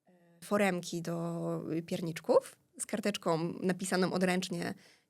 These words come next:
„Za niedługo ci się przydadzą”. E, kolejnego dnia daję, mm,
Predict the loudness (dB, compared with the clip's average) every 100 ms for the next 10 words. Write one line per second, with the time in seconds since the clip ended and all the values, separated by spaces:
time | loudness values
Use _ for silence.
0 | _ -2 4 6 6 4 4 2 0 0
1 | -2 0 4 4 2 -6 _ _ _ _
2 | _ -20 -14 -2 0 2 8 10 10 8
3 | 6 6 6 6 6 6 6 6 4 6
4 | 4 4 2 0 -2 -10 -20 _ -2 0
5 | 0 0 0 -2